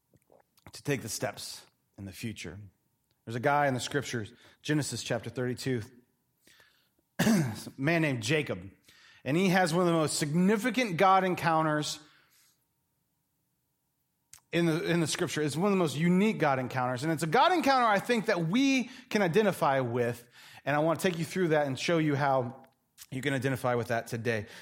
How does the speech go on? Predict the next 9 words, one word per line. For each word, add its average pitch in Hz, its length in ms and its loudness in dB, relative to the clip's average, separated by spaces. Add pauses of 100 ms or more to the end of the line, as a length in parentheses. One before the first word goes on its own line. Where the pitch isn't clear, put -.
It's - 140 -14
Genesis 180 600 -2
chapter 151 400 0
thirty-two. 131 800 -2 (840)
So - 140 -2
Jacob 254 340 2
was 220 400 4
left 208 340 2
alone, 156 600 2